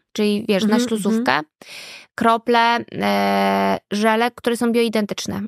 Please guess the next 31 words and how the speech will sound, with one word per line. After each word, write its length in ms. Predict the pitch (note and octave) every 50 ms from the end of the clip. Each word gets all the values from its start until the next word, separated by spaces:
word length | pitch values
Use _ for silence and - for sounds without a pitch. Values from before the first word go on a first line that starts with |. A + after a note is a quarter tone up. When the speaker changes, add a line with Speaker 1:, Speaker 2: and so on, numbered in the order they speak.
| _ -
Speaker 1:
i 80 | A3+
możesz 300 | A#3 A#3+ A#3+ A#3+ A#3 A3
sobie 500 | - A#3+ A3+ G#3+ A3+ A3+ A3 A3 A3 G#3+ -
dawkować 540 | G3+ A3 G#3+ - - A3+ G#3+ A3 G#3+ G3+ G3+
w 20 |
bardzo 320 | G#3 G#3+ G#3+ G#3+ - G#3+ G#3
różnym 440 | G#3 G#3 G#3 G3+ G#3 G#3 G3+ G3+
stężeniu, 720 | G3+ - G#3+ A3+ A#3+ A#3+ C4+ C#4+ C#4 C4+ C4 B3+ B3+ B3
możesz 240 | A#3+ A3 G#3 G#3 -
to 80 | - -
sobie 180 | - G3 G3+
naprawdę 360 | G#3 G#3 G3 A3 G3+ G3 G#3+ G#3+
mieszać, 380 | A3 A3 A3+ A3 B3 A3+ G#3
wiesz, 160 | G#3 A3 - - _ _ _ _ _ -
jesteś 240 | A3 - - A#3 -
takim 280 | - A3 - - A3+ A3
trochę 360 | A3+ A3+ - A#3+ A3+ A#3 A#3+
Harry 220 | - - C4 B3+
Potterem 680 | - - C4 - - - D4 B3+ A#3+ A#3 B3+ E4 F4+ F#4+ G#4+ - - - - - - - - - - - _ _ -
i 60 | A3+
sobie 220 | - B3+ A#3 A#3+ A3+
to 100 | B3 A3+
dobierasz, 440 | A#3+ A#3 G#3 A3 G3 F3+ F3 F3
czyli 140 | - G3+ F#3+
tak 160 | - F#3+ -
trochę 200 | - G#3+ - G#3
progestagenu, 580 | G3+ F#3+ - - G#3 - - A3+ C4 C4+ B3+ A3+
trochę, 260 | - G3 F#3+ - F3+
e, 220 | F3+ F3+ F3 F3+ F#3+ F3+ F3+ -
e, 920 | - F#3 F3+ F#3 F3+ F3+ F3+ F3+ F3+ F3+ F3+ - - G3 F#3+ F#3+ F#3 -
estradiolu, 760 | G3+ G3 - - A#3+ B3 A3+ B3 C#4 C#4 C#4 C4+ C4 B3 B3